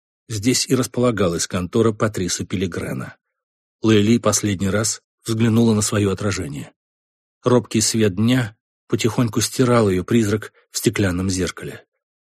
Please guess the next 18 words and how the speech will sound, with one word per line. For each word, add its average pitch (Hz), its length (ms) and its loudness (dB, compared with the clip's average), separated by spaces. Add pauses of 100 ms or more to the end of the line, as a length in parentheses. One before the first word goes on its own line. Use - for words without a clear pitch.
(120)
Она 107 300 2
должна 101 480 2
убедить 92 540 -4
этого 98 280 -4
человека, 92 640 -4 (440)
что - 220 -2
не 120 120 2
может 107 320 4
жить 104 340 0 (300)
в 107 60 -2
этом 101 240 0
бездушном, 92 720 -2
обезличенном 92 800 -2
месте. - 380 -8 (480)
Внушить 110 500 0
ему, 98 140 -2
что - 240 -2
Лейли 101 520 2